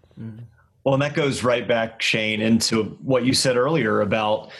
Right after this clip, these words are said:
um, investing in people, per-, particularly having those relationships, those intentional one-on-one relationships.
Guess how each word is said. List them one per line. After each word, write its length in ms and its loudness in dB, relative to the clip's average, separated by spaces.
um, 340 -2
investing 1040 -2
in 520 0
people, 680 0
per-, 320 -4
particularly 680 0
having 400 -2
those 340 -2
relationships, 960 0
those 180 0
intentional 1000 2
one-on-one 960 2
relationships. 1000 0